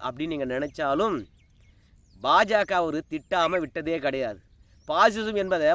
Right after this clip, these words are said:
பயன்படுத்தி கொண்டே இருக்கின்றார். மாநிலத்துக்கான தேர்தலு, திமுகவை அகற்றுவதற்கான தேர்தலு, அதனால திமுக திட்டினா போதும் என்று இல்லாம பாஜக மட்டும் ஏன் திட்டுறாரு? So அதிமுகவுக்கும் ஒரு எதிர்ப்பு வாக்குகள் இருக்குது. அந்த வாக்குகள்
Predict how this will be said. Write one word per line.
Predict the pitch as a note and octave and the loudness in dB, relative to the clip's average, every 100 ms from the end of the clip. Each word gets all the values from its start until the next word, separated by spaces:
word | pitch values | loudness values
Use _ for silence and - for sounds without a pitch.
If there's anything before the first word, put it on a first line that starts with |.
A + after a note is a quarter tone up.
| - | 2
பயன்படுத்தி | D#3+ F#3 F3 D#3 | -4 -2 -6 -8
கொண்டே | D#3+ E3 F3 D#3+ | -8 -4 -2 -2
இருக்கின்றார். | D3 C3+ B2 G2+ - _ _ _ _ _ | -4 -8 -10 -12 -16 _ _ _ _ _
மாநிலத்துக்கான | - B2 F#3 G#3+ E3+ F3 F3 D3+ D#3+ | -4 2 2 2 -4 -2 -2 -2 -4
தேர்தலு, | E3 D3+ D#3+ G3+ - _ _ E3+ | -4 -2 -2 -4 -8 _ _ -10
திமுகவை | G#3+ G#3+ G3 F#3+ G3+ | -4 -4 -2 0 0
அகற்றுவதற்கான | D3+ E3+ E3+ G3 E3 E3 C#3+ D#3 | 0 -2 -4 -8 -6 -6 -6 -8
தேர்தலு, | D#3+ D3 D3+ F3+ - _ _ - | -8 -6 -6 -6 -8 _ _ -6
அதனால | D3+ E3 F#3+ F#3+ D3 D3 | -2 2 2 2 0 -2
திமுக | F#3+ A3+ G3+ G3+ - | -6 -4 -2 -2 -4
திட்டினா | F3 F3+ F#3+ G3 | -8 -4 -2 -2
போதும் | F#3 F#3+ F3+ | -4 -4 -2
என்று | D#3+ | -4
இல்லாம | D#3 F3 C#3+ C3 B2+ | 0 0 0 -4 -2
பாஜக | C#3 A3+ G#3 G3 F3+ | 2 2 2 0 0
மட்டும் | E3+ D#3 D#3+ | -2 -4 -4
ஏன் | D3+ C#3+ | -4 -6
திட்டுறாரு? | - D#3 D3 D3 - - - _ _ _ _ _ - | -6 -2 -2 -4 -12 -16 -18 _ _ _ _ _ -8
So | F3+ G3+ C#3 E3+ | -2 0 6 6
அதிமுகவுக்கும் | D4 A#3 A3 A3 - A3 A3 - C4 | 6 0 -2 -2 4 6 6 2 0
ஒரு | G#3+ | 2
எதிர்ப்பு | F3+ F#3 - | 2 2 0
வாக்குகள் | G3 F3+ F#3 E3 | 2 2 0 -4
இருக்குது. | C#3 C3+ C3 C3+ - | -4 -6 -8 -8 -10
அந்த | - D#3 F#3+ G3 | -4 -2 2 6
வாக்குகள் | G3+ B3 B3+ B3 E3+ | 8 8 6 0 -2